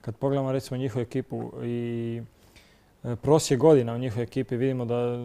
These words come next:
da su jednostavno oni okrenuli tu neku novu stranicu gdje je sad većinom sto mladi igrači u ekipi. Kad pogledaš ono godišta, ne, ne možeš vjerovati prije deset godina da bi, da bi igrači od dvadeset, dvadeset jedan godinu, jedan naš Vlašić sad bili nosioci takve ekipe, ali eto,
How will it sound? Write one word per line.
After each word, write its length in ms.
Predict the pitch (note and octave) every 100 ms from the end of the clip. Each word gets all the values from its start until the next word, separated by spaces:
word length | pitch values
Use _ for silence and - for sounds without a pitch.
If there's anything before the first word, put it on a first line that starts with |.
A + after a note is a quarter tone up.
| A#2+
da 280 | A#2+ A#2 A#2+
su 140 | -
jednostavno 340 | C3+ - C3 C3
oni 60 |
okrenuli 340 | A#2+ C3+ B2+ A#2+
tu 160 | -
neku 220 | C3 -
novu 200 | B2+ C3
stranicu 460 | A2+ B2+ C3+ C3+ B2+
gdje 120 | A#2
je 40 | A#2+
sad 320 | - A#2+ G#2 - - - -
većinom 420 | A2+ A2 B2+ A#2+
sto 220 | - C3
mladi 280 | B2 B2 A#2
igrači 340 | A2+ A#2+ A#2 A#2
u 20 |
ekipi. 400 | - B2+ - A#2
Kad 200 | B2 G#2+
pogledaš 360 | B2 A#2+ A2+
ono 140 | A#2+ A#2+
godišta, 520 | A#2+ A#2+ A#2 - A#2 - - - _
ne, 220 | A#2+ B2
ne 140 | B2+ C3
možeš 220 | A#2+ -
vjerovati 280 | C3 B2 A2
prije 200 | B2 A#2+
deset 240 | B2 -
godina 220 | B2+ B2+
da 100 | A#2
bi, 180 | A2+ A#2+
da 160 | A#2 A#2
bi 420 | A#2+ A#2+ A#2+ A#2+
igrači 520 | A#2+ A#2+ B2 B2+ -
od 40 | A2+
dvadeset, 320 | B2 B2+ A#2
dvadeset 240 | A#2 -
jedan 140 | B2+ A#2+
godinu, 240 | B2+ B2
jedan 240 | B2 A#2
naš 260 | A#2 A#2 -
Vlašić 320 | B2 B2 -
sad 180 | - A#2+
bili 220 | A2+ A#2+
nosioci 580 | A#2+ B2+ - A2+ - A2 - - - _
takve 320 | - B2 - A2+
ekipe, 380 | - D3 -
ali 240 | D3+ D3 D3+
eto, 240 | C#3+ A2